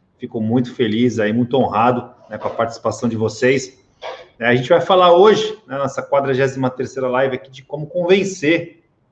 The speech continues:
né, a sua diretoria a contratar um sistema de gestão de equipes externas, né?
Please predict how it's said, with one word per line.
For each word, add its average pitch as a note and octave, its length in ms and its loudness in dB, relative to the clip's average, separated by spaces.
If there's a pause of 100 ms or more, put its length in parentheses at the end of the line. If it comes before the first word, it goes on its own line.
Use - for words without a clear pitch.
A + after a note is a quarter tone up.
né, A#2 260 -12
a - 40 -20
sua A2 180 -10
diretoria A2+ 600 -4
a A2+ 100 -6
contratar A#2 540 -6
um A2+ 40 -8
sistema A#2 380 -4
de A2+ 100 -12
gestão A2+ 320 -6
de A2 120 -8
equipes - 280 -20
externas, C3+ 480 0 (360)
né? B2 280 -4